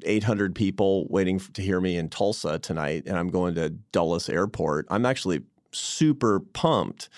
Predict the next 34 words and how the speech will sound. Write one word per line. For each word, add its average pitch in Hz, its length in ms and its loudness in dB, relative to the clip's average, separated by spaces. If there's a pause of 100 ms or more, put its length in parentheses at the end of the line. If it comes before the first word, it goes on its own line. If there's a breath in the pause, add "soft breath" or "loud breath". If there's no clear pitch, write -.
(320 loud breath)
because 107 200 0
I 117 100 2
can't 127 380 0
wait 107 300 2
to 104 100 -2
talk 101 380 0
to 113 100 -2
those 95 260 2
people. - 540 -2
I 82 80 2
just, 107 300 -4
I'm 110 120 0
so 139 300 -2
happy 147 400 -2
about 82 220 2
it. 73 60 -2
I - 60 2
don't 147 200 0
care 113 160 0
if 110 80 0
it's 98 100 -6
a 92 60 -2
left-wing 101 480 0
audience 104 340 0
or 76 100 -2
a 71 40 -2
right-wing 98 400 2
audience 101 380 0
or 90 40 2
a 87 60 0
no-wing 92 540 2
audience. 71 400 -2
I'm 117 80 0
just, 120 220 0